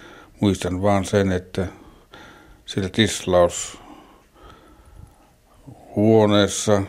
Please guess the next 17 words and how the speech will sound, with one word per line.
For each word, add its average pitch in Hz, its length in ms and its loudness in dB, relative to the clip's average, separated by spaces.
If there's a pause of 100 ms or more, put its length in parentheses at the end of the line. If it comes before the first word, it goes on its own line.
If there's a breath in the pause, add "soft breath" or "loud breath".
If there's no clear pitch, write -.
sen 107 240 0
yläpuolella 95 760 2
oli 90 280 -2
iso 82 420 -6 (640 loud breath)
tällainen 80 380 -10
torni, 117 640 2 (640 loud breath)
ja 104 60 -6
siellä 104 360 0
semmoinen 101 340 -2
kolmen 104 380 2
kuution 95 760 -4 (680 loud breath)
vesisäiliö, 104 1200 2 (340 loud breath)
josta 98 580 2
nämä 98 360 2
laitteet 98 600 2
otti 92 360 -6
veden, 107 480 4